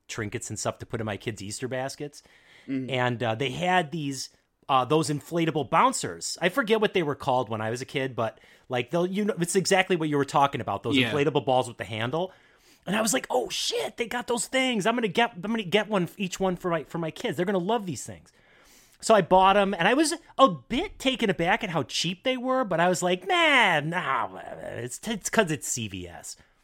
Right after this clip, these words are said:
Speaker 1: So I got 'em home, and, and the kids, I, the kids, uh, you know, I put 'em in the kids' Easter baskets, and they saw 'em, and they were like, "Oh, it's those things."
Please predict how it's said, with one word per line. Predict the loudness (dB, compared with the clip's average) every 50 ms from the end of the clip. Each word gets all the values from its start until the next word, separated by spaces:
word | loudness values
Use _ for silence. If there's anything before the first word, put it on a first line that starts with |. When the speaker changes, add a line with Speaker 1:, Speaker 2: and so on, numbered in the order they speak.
| _ _ _ _ _ -20 -20 -20 -20 -18 _
Speaker 1:
So | 0 4 4
I | 4 4
got | 4 2 2 2 2 2
'em | 0 0 -2
home, | 0 2 2 4 4 2 2 0 0
and, | -2 -4 -4 -4
and | -4 -2 -2
the | -2 -4
kids, | -4 -4 -4 -2 -2 -2 -4 -6 -4
I, | -4 -4 -4 -4 -8
the | -6 -4 -4 -4
kids, | -2 -4 -6 -6 -6 -6 -8 -6 -4
uh, | -2 -2 -2 -2 -4 -4 _ _ _ -10
you | -8 -6
know, | -4
I | -4 -4
put | -4 -4 -4
'em | -4
in | -4
the | -6 -6
kids' | -8 -8 -8 -8
Easter | -10 -10 -8 -8
baskets, | -6 -4 -4 -4 -4 -6 -6 -6 -2
and | 0
they | 0 0
saw | 0 0 0 2 4 4 4
'em, | 4 4
and | 2 2
they | 2 2
were | 2 2
like, | 2 2 2 0 -2 -12 -20 -20 -20 -18 -6 0
"Oh, | 2 4 4 4 2
it's | 2 2
those | 0 -2 -2 -2
things." | -4 -2 -2 0 0 0 0 0 -2 -4